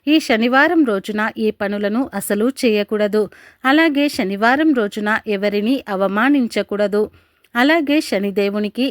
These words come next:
నువ్వుల నూనెతో అభిషేకం చేయండి. హనుమంతుని, శివుడిని ఆరాధించి శని ప్రభావం నుండి తప్పించుకోండి. రావి చెట్టు చుట్టూ ప్రదక్షిణలు చేసి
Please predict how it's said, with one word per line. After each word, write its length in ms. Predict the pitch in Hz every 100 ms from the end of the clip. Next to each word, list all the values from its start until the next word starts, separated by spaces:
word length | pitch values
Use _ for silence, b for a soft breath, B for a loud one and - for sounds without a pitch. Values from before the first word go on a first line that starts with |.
| 226
నువ్వుల 380 | 233 240 294 311
నూనెతో 460 | 269 208 208 220 214 -
అభిషేకం 600 | 190 202 220 208 226 254
చేయండి. 540 | - 208 202 208 214 202 B B B
హనుమంతుని, 680 | 254 277 339 320 269 226 214 220 _ _ _ _ _
శివుడిని 540 | - 294 302 320 277 285 208
ఆరాధించి 760 | 202 202 240 277 277 262 254 262 269 _ _ _
శని 280 | - 285 330
ప్రభావం 600 | 349 226 190 220 269 320 311
నుండి 280 | 269 208 233
తప్పించుకోండి. 880 | 254 220 - 214 214 220 214 208 220 214 -
రావి 340 | 214 233 277
చెట్టు 340 | 320 247 - 226
చుట్టూ 400 | - 202 - 214 214
ప్రదక్షిణలు 720 | - 196 196 - 233 208 208
చేసి 420 | 202 208 208 220